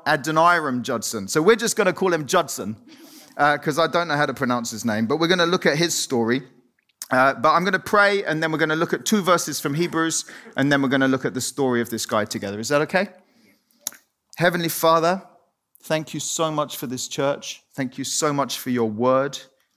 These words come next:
Thank you that your power is here right now. Come, Holy Spirit, be our teacher. Touch us, we pray.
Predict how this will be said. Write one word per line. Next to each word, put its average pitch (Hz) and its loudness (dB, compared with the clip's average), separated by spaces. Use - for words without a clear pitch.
Thank 151 -2
you 151 -2
that 131 -4
your 120 -2
power 143 0
is 120 -4
here 127 2
right 120 0
now. 113 -2
Come, 147 0
Holy 147 -2
Spirit, 131 -4
be 143 0
our 139 2
teacher. 123 -4
Touch - -4
us, 123 -4
we 120 -4
pray. 113 -8